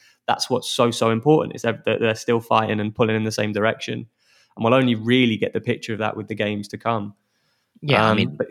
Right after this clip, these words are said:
Speaker 2: it means how, it shows how important this, this West Brom game is, right? But, but also, man for man, this Fulham team is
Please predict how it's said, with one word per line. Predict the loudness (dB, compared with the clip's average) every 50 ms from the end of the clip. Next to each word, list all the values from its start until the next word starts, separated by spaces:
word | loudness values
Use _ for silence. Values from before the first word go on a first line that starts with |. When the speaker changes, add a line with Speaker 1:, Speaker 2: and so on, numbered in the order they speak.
| -6 -4
Speaker 2:
it | -2
means | 2 2 2 2 2 0
how, | 2 4 4 4
it | 2 2
shows | 2 2 2 4 2
how | 2 2 2
important | 0 0 0 0 2 2 2 0 0
this, | -2 -4 -4
this | -6 -6 -4 0
West | 0 0 0 2
Brom | 2 2 2 2
game | 2 0 0 0 0
is, | -2 -2 -2 0
right? | 2 2 2 2 2
But, | 2 0 0 0 -2 -6 -10 0
but | 4 4
also, | 4 6 6 4 2 4
man | 4 2 2 2 0 0
for | -2 0
man, | 0 2 2 2 2 2 0 -2 0
this | 0 0 0 -2 -4 -8 -10 _ 2
Fulham | 4 4 4 2
team | 2 2 2 2 4 4
is | 2 2 2 -2